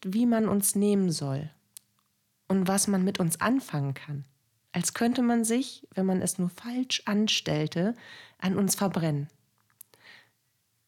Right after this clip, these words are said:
Man hat Angst vor uns. Wir lösen mit unserer depressiven, trauernden Haltung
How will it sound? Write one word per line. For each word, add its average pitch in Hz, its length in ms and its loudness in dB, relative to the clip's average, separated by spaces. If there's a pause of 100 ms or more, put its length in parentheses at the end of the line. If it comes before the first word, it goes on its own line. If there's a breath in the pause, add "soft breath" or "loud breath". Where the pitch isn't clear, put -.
(240)
Man 190 240 0
hat 208 240 0
Angst 277 420 0
vor - 180 -4
uns. 139 380 -4 (920 soft breath)
Wir 254 440 2
lösen 226 800 2
mit 180 200 -2
unserer 190 420 2
depressiven, 208 920 0
trauernden 175 640 0
Haltung 180 540 -2